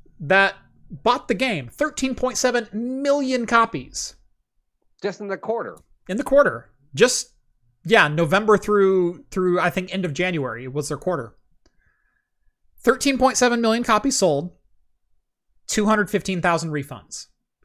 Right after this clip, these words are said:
Speaker 1: Two hundred fifteen thousand? Holy crap! It's one point six percent.
Speaker 2: Yeah.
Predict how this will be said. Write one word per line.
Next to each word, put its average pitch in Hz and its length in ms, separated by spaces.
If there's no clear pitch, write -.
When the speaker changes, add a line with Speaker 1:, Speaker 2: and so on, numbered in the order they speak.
Speaker 1:
Two 370 140
hundred 277 200
fifteen 262 380
thousand? 285 440
Holy 330 280
crap! - 220
It's - 140
one 165 240
point 185 260
six - 220
percent. - 360
Speaker 2:
Yeah. 123 140